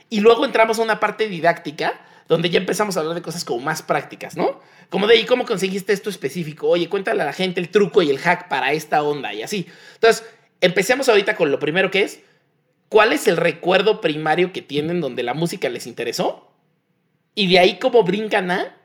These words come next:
por primera vez, trabajar en algo de música. O sea, dejar de ser ese que consume y le encanta, a ser ese que dice, "Pues le voy a entrar aquí porque me gustaría trabajarlo". Tal vez a veces ni cuenta te das que estabas entrando a la industria musical,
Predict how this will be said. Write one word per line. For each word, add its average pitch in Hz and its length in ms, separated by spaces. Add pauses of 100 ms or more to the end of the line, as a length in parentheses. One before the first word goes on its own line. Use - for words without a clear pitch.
(120)
por - 180
primera 185 320
vez, 190 180
trabajar - 400
en 170 140
algo 165 180
de 143 80
música. 143 420 (460)
O - 20
sea, 175 140
dejar 208 400
de 220 140
ser 202 340
ese 175 300
que - 160
consume 151 480
y 202 40
le 151 100
encanta, 175 720 (420)
a 139 100
ser 190 160
ese 190 160
que 185 80
dice, 233 420
"Pues 240 140
le 254 60
voy 320 160
a - 20
entrar 294 280
aquí 285 200
porque 294 200
me 190 80
gustaría 202 360
trabajarlo". 208 440
Tal 285 140
vez 339 100
a 302 40
veces 302 220
ni 185 120
cuenta 233 260
te - 80
das 202 160
que - 60
estabas 185 220
entrando 156 340
a - 20
la 165 80
industria 156 300
musical, 233 360